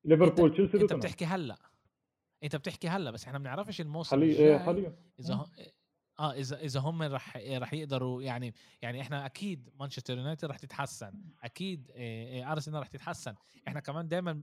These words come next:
Speaker 2: كل موسم ب-، بالبريمير ليج بيطلع لنا فريق اللي بنعرفش من وين أجا. الموسم هذا كان ويست هام، بنعرفش الموسم الجاي مين رح يكون. يعني ويست هام، ليستر، كل مرة فريق تاني
Speaker 1: مظبوط.
Speaker 2: اللي هو بيتفوق على، على،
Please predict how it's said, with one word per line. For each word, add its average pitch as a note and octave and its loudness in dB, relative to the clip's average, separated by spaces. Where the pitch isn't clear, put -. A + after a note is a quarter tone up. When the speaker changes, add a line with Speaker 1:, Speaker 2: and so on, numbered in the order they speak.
Speaker 2:
كل F3+ -2
موسم F3 -4
ب-، A2+ -12
بالبريمير A2+ -6
ليج F#3 -4
بيطلع E3 -6
لنا C#3 -6
فريق F3+ -6
اللي C#3+ -6
بنعرفش D#3 -6
من D#3 -4
وين E3 -4
أجا. D3+ -4
الموسم D3 -6
هذا D3 -4
كان D3 -6
ويست D#3+ -4
هام، G3+ -4
بنعرفش D#3 -8
الموسم C#3+ -8
الجاي B2+ -6
مين B2+ -8
رح A#2+ -8
يكون. A#2 -6
يعني A#2+ -10
ويست E3+ -4
هام، B2 -8
ليستر، D3 -6
كل G3+ -4
مرة G#3 -4
فريق E3+ -8
تاني F#3+ -4
Speaker 1:
مظبوط. B2 -6
Speaker 2:
اللي C#3 -4
هو A3 0
بيتفوق F#3+ -4
على، C#3 -6
على، C3 -4